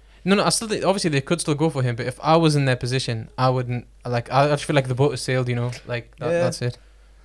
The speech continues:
Speaker 2: No, fair enough. I would, I'd, I'd love to see Haaland in the Prem, and especially if
Speaker 1: Yeah.
Speaker 2: there's rumours of him and, and Mbappe ending up at Madrid.
Speaker 1: Yeah.
Speaker 2: I don't really wanna, wanna
Speaker 1: No.
Speaker 2: see that, to be honest.
Speaker 1: Now, to refocus, uh, at Liverpool again, that, that's a team without any problems up front at the moment. Ali, I was thinking about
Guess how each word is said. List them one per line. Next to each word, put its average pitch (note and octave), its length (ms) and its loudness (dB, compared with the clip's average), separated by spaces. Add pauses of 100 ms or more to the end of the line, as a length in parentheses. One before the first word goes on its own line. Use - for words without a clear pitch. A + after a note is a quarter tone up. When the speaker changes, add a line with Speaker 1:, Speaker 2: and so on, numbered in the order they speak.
(140)
Speaker 2:
No, D#3 140 -6
fair A#2+ 240 0
enough. G2+ 160 -4
I A#2+ 120 -2
would, C#3 100 0
I'd, D3+ 260 2
I'd C3+ 160 -2
love D#3 120 6
to - 80 -4
see C3 120 0
Haaland A#2 280 2
in G2+ 80 -4
the F#2+ 80 -6
Prem, G2+ 220 -2
and F#2+ 100 -8
especially A#2 400 -2
if - 260 -12
Speaker 1:
Yeah. - 100 -20
Speaker 2:
there's G#2 140 -6
rumours G#2+ 300 -4
of F#2 160 -12
him A2 180 -8
and, F#2+ 120 -12 (160)
and B2 220 -2
Mbappe G2 340 -4
ending F#2+ 280 -10
up G2 140 -12
at F#2+ 80 -12
Madrid. F#2 340 -10
Speaker 1:
Yeah. F2+ 80 -12
Speaker 2:
I - 40 -12
don't F#2 120 -14
really F2+ 160 -16
wanna, F2+ 200 -18 (220)
wanna C3+ 160 -8
Speaker 1:
No. - 40 -12
Speaker 2:
see G2+ 140 -10
that, F#2 160 -12
to - 60 -20
be F#2+ 60 -14
honest. F#2 300 -16
Speaker 1:
Now, C#3 160 -2
to C#3+ 140 -2
refocus, E3+ 680 0 (100)
uh, - 40 -4
at B2+ 260 -4
Liverpool C3+ 380 0
again, A#2 320 -2 (380)
that, C3 220 -4
that's E3+ 200 6
a D3 40 -6
team C#3 160 2
without B2 220 4
any F3 140 6
problems B2+ 400 2
up A#2 80 -2
front B2+ 180 -2
at C3 80 -4
the B2+ 80 -4
moment. A#2+ 380 -2 (420)
Ali, G3 220 2
I - 20 4
was G3 120 0
thinking A#3+ 220 -2
about F#3+ 280 2